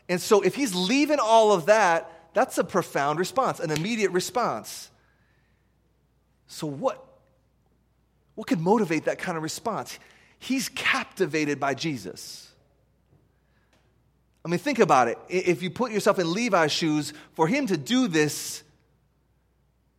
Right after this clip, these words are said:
Jesus has to be more valuable than money. Jesus is more captivating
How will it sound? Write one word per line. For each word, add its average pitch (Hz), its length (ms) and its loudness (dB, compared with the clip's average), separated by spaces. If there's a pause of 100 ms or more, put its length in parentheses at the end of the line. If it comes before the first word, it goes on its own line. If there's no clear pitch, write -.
(140)
Jesus 226 380 0
has 185 200 -2
to 170 100 -4
be 175 140 -2
more 175 200 2
valuable 180 440 2
than 208 140 -2
money. 123 400 -8 (540)
Jesus 240 500 0
is 175 140 2
more 190 160 4
captivating 170 960 0